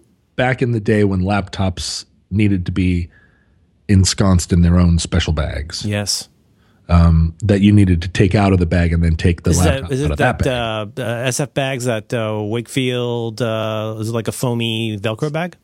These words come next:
Speaker 1: Yeah, it's kinda foamy, but it's not Velcro, Velcro. I think it was one of your earliest ones.
Speaker 2: Oh, sure.
Speaker 1: A bag that you used when you had, when your laptop was as thick as a paperback book.
Speaker 2: Mm-hmm,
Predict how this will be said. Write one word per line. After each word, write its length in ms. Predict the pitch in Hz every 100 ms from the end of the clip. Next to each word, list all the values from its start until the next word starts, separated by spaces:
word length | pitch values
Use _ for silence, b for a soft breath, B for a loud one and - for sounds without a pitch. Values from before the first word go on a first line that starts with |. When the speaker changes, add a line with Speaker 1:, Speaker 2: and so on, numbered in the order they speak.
| -
Speaker 1:
Yeah, 100 | 214
it's 120 | 196
kinda 160 | - 175
foamy, 340 | - 185 147
but 140 | 123 120
it's 100 | 123
not 220 | 143 104
Velcro, 420 | 131 123 - 95
Velcro. 420 | 113 135 110 98
I 60 | 131
think 220 | 247 214
it 20 |
was 180 | 180 147
one 160 | 135 143
of 80 | 117
your 200 | 110 110
earliest 540 | 123 131 107 87 80 -
ones. 220 | 80 73
Speaker 2:
Oh, 460 | 120 98 92 87 95
sure. 400 | - 113 95 101 _ _ -
Speaker 1:
A 80 | 113
bag 460 | 110 127 123 113
that 100 | 110
you 140 | 107 120
used 420 | 113 107 95 92
when 140 | 98
you 140 | 95 95
had, 200 | 95 87
when 160 | 101
your 160 | 104 101
laptop 500 | 98 98 - 98 85
was 140 | 90
as 160 | 85 -
thick 180 | 101 90
as 120 | 78
a 40 |
paperback 520 | 76 90 78 76 71
book. 360 | - 85 73 -
Speaker 2:
Mm-hmm, 420 | - 117 110 117